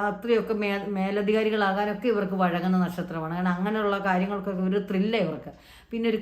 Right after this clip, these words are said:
കല, വളരെ കല കാത്തു സൂക്ഷിക്കുന്ന വ്യക്തിത്വങ്ങളാണ്. കല, കലയുമായി ബന്ധപ്പെട്ട പാട്ട് കേൾക്കുക, പാട്ടല്ലെങ്കിൽ പാടുക, കവിത ചൊല്ലുക, കവിത ഇഷ്ടപ്പെടുക, കഥ എഴുതുക, സിനിമ നിർമ്മാണം,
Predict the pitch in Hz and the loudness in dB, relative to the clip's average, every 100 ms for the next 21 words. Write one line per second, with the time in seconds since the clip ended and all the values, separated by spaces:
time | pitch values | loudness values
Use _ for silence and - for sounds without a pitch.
0 | 226 214 220 233 226 214 226 247 269 226 | 2 2 2 0 2 0 2 2 2 2
1 | 208 226 202 190 196 196 180 185 190 180 | 0 2 2 2 -2 -4 -4 0 0 0
2 | 180 180 180 170 165 165 175 180 190 190 | -2 -2 -2 -4 -4 -2 0 2 4 2
3 | 185 185 185 196 202 196 185 170 185 180 | 0 0 2 0 0 2 0 0 -2 -2
4 | 180 190 185 170 175 180 185 185 180 185 | -2 -2 0 0 0 -2 0 0 0 0
5 | 185 190 185 165 175 190 180 185 185 180 | 0 2 0 -2 -4 -2 0 2 0 -2
6 | 156 180 196 185 202 196 - - - - | 0 0 2 2 0 -2 -14 -20 -20 -6
7 | 185 175 180 196 202 190 185 190 202 202 | 0 2 4 4 4 4 4 4 2 2
8 | 170 165 196 180 - 185 190 185 196 190 | 0 0 0 -2 -2 -2 0 0 0 0
9 | 160 - 208 190 180 180 185 190 190 185 | -2 0 0 2 0 0 2 0 0 -2
10 | 175 185 202 202 190 196 196 190 | 2 4 4 2 0 2 2 2